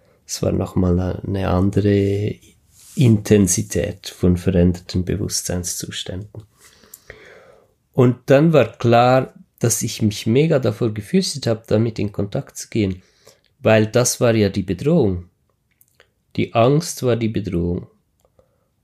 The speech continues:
Also mache ich mich ja logischerweise nicht so auf und, und gehe voll in diese Angst rein, weil der Weg muss ja sein, dass ich von dieser Angst wegkomme.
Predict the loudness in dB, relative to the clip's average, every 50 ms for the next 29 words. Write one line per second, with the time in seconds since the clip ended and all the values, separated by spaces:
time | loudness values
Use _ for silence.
0 | _ _ _ 0 0 2 2 2 2 2 2 0 -2 -6 -8 -6 -6 -4 -2 -2
1 | 0 0 0 0 -2 -2 -6 -8 -8 -2 0 0 0 0 -2 -4 -4 -4 -4 -4
2 | -4 -4 -4 -2 0 0 0 0 0 0 2 4 4 4 2 2 0 -2 -2 -2
3 | -2 -4 -6 -6 -6 -6 -4 -2 -2 -2 -2 -2 0 0 2 2 0 0 -2 -4
4 | -4 -4 -4 -2 0 2 2 2 0 -2 -6 -4 0 0 2 2 2 2 2 0
5 | -2 -6 -6 -2 0 0 0 0 -2 -2 0 0 0 0 0 0 -2 -2 -2 -2
6 | -4 -4 -2 0 0 0 0 -2 -4 -4 -6 -6 -4 -2 -2 -2 -2 -4 -6 -6
7 | -6 -4 -4 -6 -6 -8 -10 -10 -6 -6 -6 -6 -6 -8 -6 -4 -4 -4 -6 -8